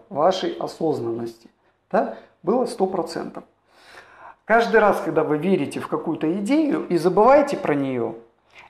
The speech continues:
э, у вас там уменьшается ваша осознанность. Ну, вы теперь как бы не осознаете эту идею. И если вы ее забыли,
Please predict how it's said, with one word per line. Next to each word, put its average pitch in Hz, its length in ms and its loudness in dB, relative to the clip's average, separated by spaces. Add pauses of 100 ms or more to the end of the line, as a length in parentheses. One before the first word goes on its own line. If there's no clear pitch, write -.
(260)
э, 202 100 -4
у 175 200 -2
вас 277 260 6
там 202 260 2
уменьшается 202 680 2
ваша 175 340 4
осознанность. 127 640 -6
Ну, 262 240 2
вы 220 140 -2
теперь 247 280 -4
как 196 220 0
бы 190 120 0
не 196 180 4
осознаете 208 680 4
эту 147 200 -4
идею. 147 380 -2
И 180 180 -2
если 202 220 -2
вы 170 160 2
ее 151 100 2
забыли, 220 640 2